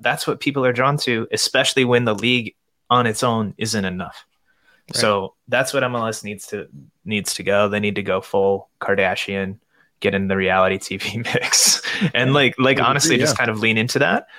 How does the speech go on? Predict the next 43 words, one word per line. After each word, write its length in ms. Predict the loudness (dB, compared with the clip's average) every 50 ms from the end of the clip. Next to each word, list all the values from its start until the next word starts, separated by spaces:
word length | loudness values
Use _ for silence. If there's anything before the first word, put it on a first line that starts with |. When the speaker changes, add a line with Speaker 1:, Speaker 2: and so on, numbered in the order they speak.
| -20 _ _
Speaker 1:
Will 180 | 4 4 6
that 140 | 6 4 2
happen? 600 | 2 0 0 2 2 2 2 2 0 0 -2 -4 -4
Mm, 880 | -2 0 2 2 2 2 2 4 4 4 2 2 2 2 0 -2 -2 -2
probably 260 | 0 2 2 2 2
not. 440 | 2 2 2 2 2 2 0 -2 -4 _
There's 220 | -12 -12 -10 -6 -2
a 40 |
lot 160 | -2 0 0 -2
of 60 | -2
resources 540 | -4 -4 -4 -4 -2 -2 -4 -4 -6 -10 -8
and 100 | -6 -4
a 20 |
lot 160 | -2 -2 -2
of 80 | -2 0
buy-in 500 | 0 2 2 2 0 0 -2 -2 -4 -6
that 220 | -6 -6 -8 -8
may 160 | -8 -6 -4
not 200 | -4 -2 -4 -4
exist. 420 | -4 -4 -2 0 0 0 -2 -6 -12 _ -20 -20 -18 _ -2
The 100 | 2 2
league 280 | 4 4 2 2 0
could 220 | 0 0 2 2 2
mandate 380 | 0 0 0 2 0 0 0
that 180 | 0 -2 -4 -4
sort 160 | -6 -10 -10
of 60 | -10
thing, 180 | -12 -12 -12 -10
though, 120 | -8 -10
if 100 | -10 -10
they 80 | -10 -10
wanted 300 | -8 -8 -8 -8 -8 -8
to. 220 | -8 -8 -8 -8 -10 _ _ _ _ _ _ -8 -4
Um, 280 | -2 -2 -2 -2 -4 -8
it's 140 | -12 -12 -12
just 160 | -10 -10 -6
a 20 | -4
matter 240 | -2 -2 0 -2
of 120 | -4 -6 -6
getting 200 | -8 -8 -6 -6
owners 280 | -6 -6 -6 -6 -8 -8
on 100 | -10 -8
board. 300 | -6 -2 -2 0 -2 -2